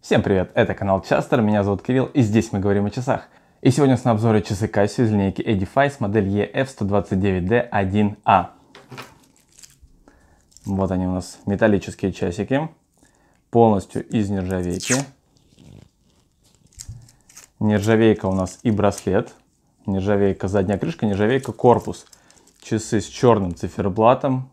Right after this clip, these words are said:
гелиошированным. На циферблате мы видим часовая, минутная, секундная стрелка. На часовой, минутной стрелках мы видим светонакопительное покрытие. Секундная стрелка у нас с красным наконечником.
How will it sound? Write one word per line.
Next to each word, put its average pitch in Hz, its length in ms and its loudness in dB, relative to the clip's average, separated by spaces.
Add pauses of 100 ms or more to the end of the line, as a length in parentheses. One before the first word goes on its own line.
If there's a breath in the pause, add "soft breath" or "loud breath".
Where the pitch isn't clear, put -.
гелиошированным. 101 1000 -4 (1000 soft breath)
На 104 280 0
циферблате 113 540 2
мы 101 140 -2
видим 92 420 -4 (100)
часовая, 107 360 -4
минутная, 101 400 -4
секундная 92 440 -4
стрелка. 139 640 -2 (220)
На 104 160 0
часовой, 113 420 2
минутной 98 380 -2
стрелках 92 580 -4 (420 soft breath)
мы 98 160 0
видим 90 320 -2
светонакопительное 110 680 0
покрытие. 175 680 -2 (400 soft breath)
Секундная 160 420 0
стрелка 139 520 0
у 123 40 0
нас 120 260 -2
с - 120 -18
красным 110 420 0
наконечником. 101 880 -4